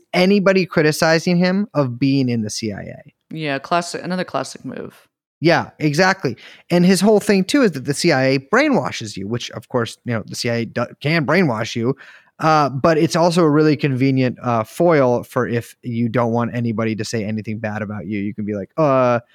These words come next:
Speaker 1: actually, the C I A told him to say that. That was weird. I told him his dick doesn't work."
Speaker 2: Yeah. Seen that used many a time on twitter dot com
Speaker 1: Mm-hmm.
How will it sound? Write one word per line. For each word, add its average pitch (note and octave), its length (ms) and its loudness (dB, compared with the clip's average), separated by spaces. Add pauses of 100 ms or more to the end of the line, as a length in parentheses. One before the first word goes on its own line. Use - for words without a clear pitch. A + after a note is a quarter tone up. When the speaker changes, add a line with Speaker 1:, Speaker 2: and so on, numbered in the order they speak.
(280)
Speaker 1:
actually, A#3 260 0
the A#3 80 2
C G3 220 0
I F3 100 6
A D3+ 220 4
told C3 280 0
him A#2 140 -2
to A2+ 80 -2
say A2 260 -2
that. G#2+ 280 -2
That A2 200 -4
was A2 220 -4
weird. G#2+ 180 -2
I G#2 100 -4
told G2+ 280 -8
him G#2 120 -10
his A2+ 340 -14
dick G#2+ 160 -12
doesn't G#2 220 -20
work." E2+ 220 -20 (540)
Speaker 2:
Yeah. D3+ 600 -2
Seen C#4 220 -2
that D4+ 200 0
used G#3+ 400 0
many G#3+ 240 2
a - 20 -2
time F#3 260 -4
on D3+ 160 -4
twitter D#3 260 -6
dot C3+ 240 -4
com - 380 -10 (280)
Speaker 1:
Mm-hmm. C3 600 -2